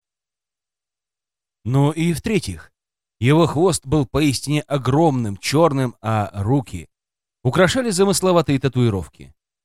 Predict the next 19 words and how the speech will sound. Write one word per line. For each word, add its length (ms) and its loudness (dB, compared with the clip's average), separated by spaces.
И 100 0
хотя 340 2
он 200 0
показался 540 0
мне 160 0
слишком 480 -2
уж 160 -4
молодым 720 0
для 160 -2
такой 260 -2
должности, 580 -6
но 140 -4
кто 200 -10
знает, 420 -4
как 240 2
они 180 2
стареют, 520 -4
эти 220 -4
наги. 460 -4